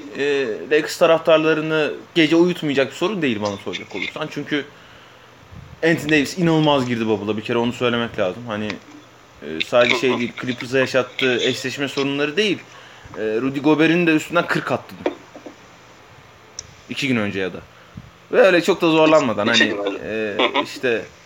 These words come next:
Speaker 1: dönüyorum, orta mesafeden atıyorum. Aa, şurada ufak bir kat buldum. Ha, şurada bir işte forvet pick and roll oynadık. Oradan, e, çemberde bitirdim. Aa, şurada işte şey yaptım.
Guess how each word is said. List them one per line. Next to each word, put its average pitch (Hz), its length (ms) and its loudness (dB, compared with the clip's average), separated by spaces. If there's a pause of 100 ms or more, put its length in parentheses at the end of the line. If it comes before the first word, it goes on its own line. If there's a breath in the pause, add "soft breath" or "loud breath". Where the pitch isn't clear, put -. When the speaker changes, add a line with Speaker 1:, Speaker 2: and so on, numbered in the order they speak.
(100)
Speaker 1:
dönüyorum, 151 480 2
orta 139 240 0
mesafeden 117 500 0
atıyorum. 107 340 -4
Aa, 147 240 0
şurada 147 320 -2
ufak 147 280 0
bir 143 60 -6
kat 123 300 0
buldum. 107 320 -6 (480 loud breath)
Ha, 185 180 4
şurada 180 320 0
bir 170 80 4
işte 170 340 2
forvet 165 400 2
pick - 140 -8
and 156 120 2
roll 156 120 0
oynadık. 135 440 -2
Oradan, 123 360 2
e, 113 40 -8 (580)
çemberde 123 540 0
bitirdim. 104 300 -10 (120)
Aa, 165 280 2
şurada 156 280 -4
işte 156 220 -6
şey 160 160 -2
yaptım. 135 400 -2